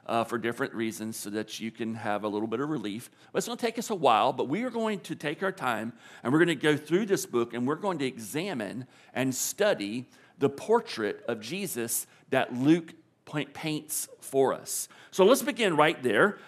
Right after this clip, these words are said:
Let's meet the author. We call him Doctor Luke, or Luke the physician. Historically, this gospel is credited to Luke, even though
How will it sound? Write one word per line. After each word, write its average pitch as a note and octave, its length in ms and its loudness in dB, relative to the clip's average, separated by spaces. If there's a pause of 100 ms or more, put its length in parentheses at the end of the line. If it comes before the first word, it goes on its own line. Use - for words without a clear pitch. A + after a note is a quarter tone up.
Let's A3 280 4
meet G3 280 0
the D3+ 100 -4
author. F3 600 6 (240)
We A#2+ 100 -6
call C3 280 4
him C3+ 160 2
Doctor A#2 460 2
Luke, B2+ 500 2
or B2 200 6
Luke E3 420 4
the A#2+ 140 0
physician. A2 720 -2
Historically, F3 920 4 (360)
this F3 360 8
gospel C#3 680 6
is D3 180 0
credited G3+ 720 2
to G3 160 -4
Luke, C#3+ 400 0
even A3 420 2
though G3+ 520 8